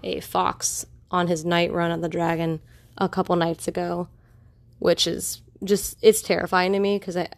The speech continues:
I, I don't, I try not to drive the Dragon at night because I'm just not experienced enough. And or, like, like I said, if I were to go over a cliff, it's definitely not for, it's not worth it to me.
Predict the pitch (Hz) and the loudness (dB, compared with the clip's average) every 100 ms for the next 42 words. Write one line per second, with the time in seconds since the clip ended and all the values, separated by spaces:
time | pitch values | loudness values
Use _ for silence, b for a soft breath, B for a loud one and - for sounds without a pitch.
0 | - 185 - 202 202 196 190 220 202 185 | -4 -2 2 4 4 2 2 2 2 0
1 | 180 170 175 175 175 185 190 190 170 175 | -2 0 0 2 2 2 0 0 -2 -4
2 | - 175 175 185 170 - - 175 180 - | -2 -4 0 0 0 -4 -2 0 0 0
3 | 196 202 202 - b b b b b - | 2 2 0 -10 b b b b b 2
4 | 190 185 180 180 170 170 170 170 - - | 6 6 6 6 6 4 2 0 -2 -12
5 | _ _ - - _ - - - - - | _ _ -20 -20 _ -20 -20 -20 -20 -14
6 | - 214 190 180 175 170 190 214 214 208 | 2 6 6 4 0 0 2 4 6 4
7 | 190 190 180 175 170 - 185 - 175 - | 4 2 4 0 -2 -4 -6 -6 -6 -4
8 | 175 - 175 175 170 - - - - _ | -4 -2 -2 -2 -4 -6 -16 -20 -20 _
9 | _ - - - - - - - - 180 | _ -20 -20 -20 -20 -20 -20 -4 2 4
10 | 170 - - - 190 196 180 - - - | 4 0 -8 -2 0 2 2 0 -8 -6
11 | 50 - 185 71 170 | -8 -6 -8 -6 -10